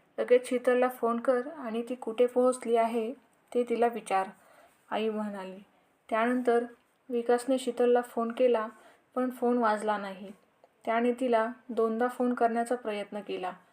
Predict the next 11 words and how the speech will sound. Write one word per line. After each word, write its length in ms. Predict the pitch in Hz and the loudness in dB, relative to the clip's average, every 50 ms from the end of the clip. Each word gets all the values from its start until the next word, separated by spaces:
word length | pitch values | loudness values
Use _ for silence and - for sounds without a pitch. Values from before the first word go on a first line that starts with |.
| _ _ _ _ _ _ _ - | _ _ _ _ _ _ _ -4
पण 180 | 240 233 240 240 | -2 -2 -2 0
तिने 280 | 240 247 240 240 247 | 0 2 2 2 2
उत्तर 360 | 240 220 220 - - 240 233 220 | 2 0 0 0 0 0 0 0
दिले 280 | 208 220 214 208 208 | -2 -6 -6 -6 -6
नाही. 360 | 202 202 202 202 208 202 190 - _ _ _ _ _ _ _ _ _ - | -8 -8 -10 -10 -10 -12 -14 -16 _ _ _ _ _ _ _ _ _ -6
त्यांना 360 | 220 226 240 240 233 220 226 247 - - - | -4 -2 0 2 2 2 0 -2 -6 -12 -8
काळजी 360 | - - 202 214 214 214 - 254 | -4 -2 0 0 0 0 2 4
वाटू 300 | 240 226 226 226 226 220 | 4 4 4 2 0 -2
लागली. 400 | 214 202 190 196 190 196 190 190 - _ _ _ _ _ _ _ _ _ _ _ - | -2 -2 -2 -4 -10 -12 -14 -14 -16 _ _ _ _ _ _ _ _ _ _ _ -4
"विकास, 540 | 226 233 233 269 269 247 233 233 233 - - _ _ _ _ _ _ _ _ _ _ | -4 -2 2 4 6 6 6 4 2 -4 -18 _ _ _ _ _ _ _ _ _ _
ते 60 | - | 0